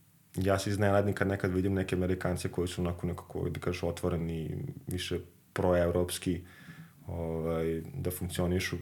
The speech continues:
ovaj, kao što recimo bio tvoj bivši gost Charles, on mi je naš onako izvan-, izgleda mi kao neko ko je izvan-, izvanredan lik, topao, mislim, nije ni čudo što mu prija Srbija.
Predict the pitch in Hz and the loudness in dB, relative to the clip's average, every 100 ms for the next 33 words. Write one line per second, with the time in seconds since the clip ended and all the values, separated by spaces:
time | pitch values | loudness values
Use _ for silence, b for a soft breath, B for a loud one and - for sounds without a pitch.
0 | - - - 87 82 82 85 90 90 - | -10 -14 -6 -4 -4 -4 -4 -4 -6 -8
1 | - 101 104 98 104 98 92 - - - | -6 0 2 2 2 4 2 0 -8 0
2 | 98 - - 92 101 - 95 95 90 - | 0 0 -4 0 0 0 2 2 2 0
3 | - 95 90 - - B B B B - | 2 4 4 -2 -12 B B B B -4
4 | 90 87 87 87 - 87 85 92 98 92 | 0 2 2 0 -2 -6 -2 0 2 4
5 | 95 95 78 69 - 117 117 117 110 107 | 4 4 2 -4 -2 2 4 6 4 4
6 | 120 113 110 - 110 107 104 101 98 - | 4 4 2 2 2 4 6 4 2 -2
7 | 98 107 107 107 98 95 98 90 - B | 2 4 6 6 6 4 2 0 -8 B
8 | B B - 98 101 104 95 101 - 104 | B B 2 4 6 6 4 4 2 4
9 | 104 104 110 107 - 101 - 101 98 95 | 4 4 2 2 2 0 2 2 4 2
10 | 90 95 | 4 4